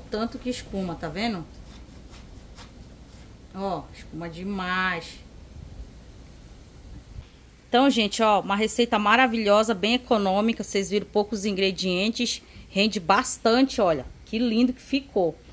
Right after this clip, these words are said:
Espero que vocês tenham gostado. Se gostaram, não se esqueça de compartilhar.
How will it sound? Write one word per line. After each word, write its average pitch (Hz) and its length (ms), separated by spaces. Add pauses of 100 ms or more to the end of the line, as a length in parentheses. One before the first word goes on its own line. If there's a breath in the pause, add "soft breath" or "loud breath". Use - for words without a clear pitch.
(340 loud breath)
Espero 277 280
que 294 60
vocês 269 280
tenham 233 180
gostado. 202 480
Se 220 140
gostaram, 208 520
não 220 320
se - 160
esqueça 226 440
de - 100
compartilhar. 180 880